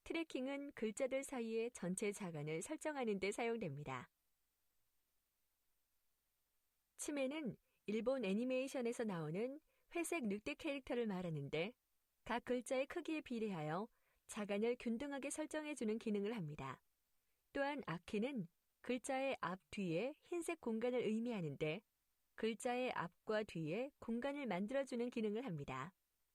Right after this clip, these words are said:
캐릭터 로테이션은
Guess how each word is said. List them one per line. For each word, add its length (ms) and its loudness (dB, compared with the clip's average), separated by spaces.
캐릭터 440 0
로테이션은 840 0